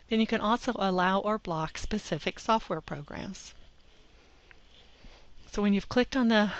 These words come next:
Set Up Parental Controls s-, link, this is the screen you get on the left is the first one. Shows you the different things you can do. You can set time limits, games, or allow or block certain things. This is what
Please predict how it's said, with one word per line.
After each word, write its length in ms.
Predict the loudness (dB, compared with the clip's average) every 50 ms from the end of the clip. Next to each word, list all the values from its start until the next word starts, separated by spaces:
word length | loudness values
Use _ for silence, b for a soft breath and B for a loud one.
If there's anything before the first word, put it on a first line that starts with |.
| B B B B
Set 260 | -8 -2 0 2 2
Up 120 | 2 0 0
Parental 320 | 0 0 0 2 0 -2
Controls 760 | -2 0 -2 -2 0 0 0 0 0 -2 -2 -2 -4 -4 -4 -6 -8 -8
s-, 240 | -8 -8 -8 -10 -14 -14 -20 -20 -10 -4
link, 320 | 0 2 2 2 0 -2 -8 -8 -4
this 200 | -4 -2 -2 -2
is 140 | -2 -2 2
the 100 | 4 4
screen 320 | 4 4 4 2 2 2
you 80 | 2 0
get 180 | 2 0 2
on 140 | 2 2 2
the 80 | 2 2
left 320 | 4 4 2 2 0 -2
is 80 | -4 -6
the 80 | -6
first 340 | -4 -2 -2 -2 -2 -2 -2
one. 240 | 0 0 0 0 -2 B B B B B B B B B B B
Shows 300 | B 2 2 2 4 2
you 80 | 2 0
the 80 | 0
different 340 | -2 -2 -4 -2 -4 -4 -2
things 260 | 0 0 2 2 0
you 60 | -2
can 200 | 0 2 2 2
do. 280 | 4 4 2 2 2 0 -4 -8 -20 -20 -20 -20 -20 _ _ -20 -20 -20 -20 -20 -20 -20 -20 -20 _ -20 -20
You 640 | -20 -20 -20 -18 -16 -16 -16 -16 _ -20 -18 -6 -2
can 140 | 0 0
set 260 | 0 2 2 0 0 2
time 320 | 4 4 6 6 6 6
limits, 460 | 6 6 6 6 4 4 2 0 -4 -6 -6 -2
games, 580 | 2 4 4 6 6 6 4 4 2 0 -2 -6 -12 -8 -2
or 140 | 0 2 2
allow 400 | 2 0 0 2 4 4 4 4
or 100 | 2 2
block 340 | 0 0 0 0 0 0 -2
certain 280 | -4 -4 -2 -2 -2
things. 480 | -2 0 0 2 2 2 0 -2 -6 -16 B B B B B B B B B B B B B -6
This 220 | -2 0 0 0
is 140 | 0 0 0
what 180 | 0 0 0